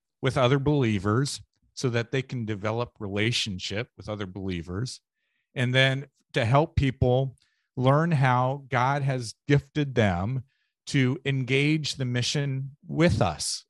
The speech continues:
And so helping them figure out, how can I use the gifts God has given me to continue to help the church reach more people and encourage more people to take their next steps toward Christ?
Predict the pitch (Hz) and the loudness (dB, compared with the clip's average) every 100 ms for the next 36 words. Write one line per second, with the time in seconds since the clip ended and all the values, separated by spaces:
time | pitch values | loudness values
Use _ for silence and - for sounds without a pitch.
0 | - 117 107 143 127 123 117 135 - 147 | -6 -6 0 4 6 6 4 2 2 0
1 | 135 107 107 - 120 120 127 147 120 - | 0 -2 -4 -4 -4 0 2 2 0 -6
2 | - 131 147 151 143 123 117 107 110 135 | -4 -2 -2 -2 -6 -4 -2 -2 -2 -4
3 | 123 - 95 117 - - 110 110 110 107 | -6 -10 -4 -4 -4 -2 0 0 -2 -4
4 | 95 113 113 104 101 113 98 120 - _ | -6 -6 -4 -2 -2 -2 -2 -6 -10 _
5 | _ _ - - 120 120 131 - - 135 | _ _ -10 -2 0 0 -4 -10 -10 -8
6 | 120 - 160 165 127 127 123 110 131 139 | -6 -2 0 2 0 -2 -2 0 2 2
7 | 135 _ _ _ 123 - 156 156 127 - | -2 _ _ _ -4 0 2 0 -2 -4
8 | 123 139 - 139 147 - 107 - 113 123 | -2 -2 -4 -4 -2 -2 -2 -4 -4 -2
9 | 120 107 135 135 - 156 175 117 - 78 | -4 -4 -2 0 0 0 2 0 0 -8
10 | - 104 117 - 113 101 - - 110 98 | -10 -4 -4 -4 -4 -4 -6 -8 -4 -4
11 | - - 95 82 - 82 80 - | -6 -6 -6 -6 -6 -6 -8 -14